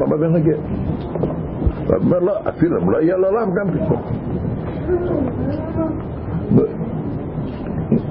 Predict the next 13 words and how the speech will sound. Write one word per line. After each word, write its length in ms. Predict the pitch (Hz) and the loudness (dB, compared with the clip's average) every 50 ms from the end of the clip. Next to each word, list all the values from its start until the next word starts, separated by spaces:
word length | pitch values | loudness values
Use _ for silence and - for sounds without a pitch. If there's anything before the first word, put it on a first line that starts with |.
| - - - - - - - - - - - | -6 -8 -6 -6 -6 -8 -8 -4 0 4 6
והרי 360 | 98 101 98 - 98 92 87 | 6 6 4 2 2 0 0
פשט 400 | - 127 - - 139 - - - | 0 0 0 0 0 0 0 -2
אחי 180 | - - - 127 | -2 0 2 2
יקום, 440 | 131 127 - - - - 87 87 76 - - - - - - - - - - - - - - - - - - - - - - - - - - - - - - - - - - - - - - - - - - 120 - - - | 2 2 0 0 2 2 4 4 2 0 -4 -8 -8 -8 -8 -8 -6 -6 -6 -6 -6 -6 -6 -6 -8 -6 -6 -6 -8 -8 -6 -6 -6 -6 -6 -6 -6 -6 -6 -6 -6 -6 -6 -6 -6 -6 -6 -6 -6 -6 -6 -2 2 6 6
ו-, 580 | 110 113 113 113 113 107 107 104 104 104 - - - - | 6 6 4 2 2 2 2 2 2 2 2 2 2 2
וספר 440 | 107 110 - 160 160 156 - 131 127 120 | 0 2 2 2 2 2 0 0 0 0
תניא, 280 | - 131 147 123 92 | 0 2 2 2 2
זה 80 | 85 87 | 4 4
לא 120 | 101 120 - - | 2 2 2 0
ספר 240 | 135 120 - 117 107 | 0 0 0 2 2
הלכות 320 | 98 113 120 117 - 107 - | 4 4 4 2 2 0 2
תלמוד 260 | - 98 101 98 90 82 | 2 2 2 2 0 2
תורה. 140 | - 117 101 | 2 2 2